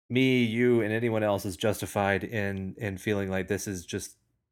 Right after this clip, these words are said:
their favorite time of year, liturgically, festively, aesthetically, um, traditionally. There's just so much wonderful stuff to appreciate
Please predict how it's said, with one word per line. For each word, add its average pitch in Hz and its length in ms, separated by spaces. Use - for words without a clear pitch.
their 110 160
favorite 98 320
time 101 220
of 92 120
year, 98 400
liturgically, 107 920
festively, 98 800
aesthetically, 104 960
um, 98 520
traditionally. 104 920
There's 120 220
just 117 240
so 113 180
much 107 280
wonderful 104 400
stuff 104 340
to 113 100
appreciate 101 680